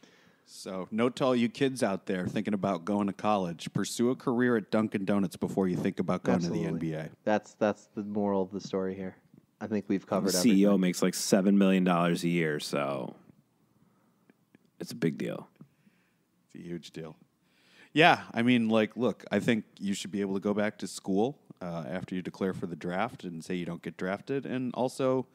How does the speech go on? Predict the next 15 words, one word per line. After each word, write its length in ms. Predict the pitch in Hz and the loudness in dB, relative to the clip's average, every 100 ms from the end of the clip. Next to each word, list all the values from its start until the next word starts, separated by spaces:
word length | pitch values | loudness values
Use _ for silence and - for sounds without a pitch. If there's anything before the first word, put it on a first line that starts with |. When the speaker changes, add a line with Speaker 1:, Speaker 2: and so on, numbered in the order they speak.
| _ - - _ _ | _ -20 -20 _ _
Speaker 1:
I 120 | - | -2
don't 240 | 113 120 - | 0 0 -4
see 480 | - 123 120 120 - | -4 0 2 2 2
any 200 | 113 117 | 0 0
particular 500 | 117 127 - 110 113 | -2 -6 -2 0 4
harm 280 | 113 107 | 2 2
in 260 | 101 95 92 | 0 -2 -4
paying 340 | - 110 98 | -2 -2 -2
pay- 220 | - 113 107 _ | -2 -2 -4 _
players, 440 | 113 107 85 78 - | 0 2 0 -6 -8
Speaker 2:
No. 80 | 85 | -8
Speaker 1:
but 100 | - - | -8 -8
I've 120 | 85 | -4
Speaker 2:
And 140 | 151 - - | -4 -4 -2
Adam, 420 | 156 180 220 | 0 2 0